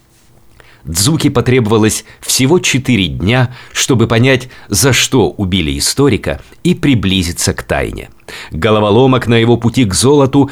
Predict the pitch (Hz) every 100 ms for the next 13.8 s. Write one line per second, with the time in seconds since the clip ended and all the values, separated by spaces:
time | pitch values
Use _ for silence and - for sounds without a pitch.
0 | - 107 135 127 135 160 139 165 - 165
1 | 151 160 156 156 202 90 76 - - 92
2 | 123 123 135 - - 120 117 131 156 139
3 | 127 120 113 101 85 - 80 131 127 -
4 | 71 - - - - 185 139 190 151 147
5 | - 170 151 110 92 151 131 127 - -
6 | - 110 82 - - 78 67 - - _
7 | - - - 107 104 175 175 160 151 147
8 | 143 131 - - 214 185 123 92 82 87
9 | 80 73 69 - - 98 95 92 - -
10 | - - - _ _ _ - _ _ _
11 | - 117 120 175 - - - - - -
12 | 107 87 90 160 165 160 - - - 180
13 | - 78 - 98 - 67 62 -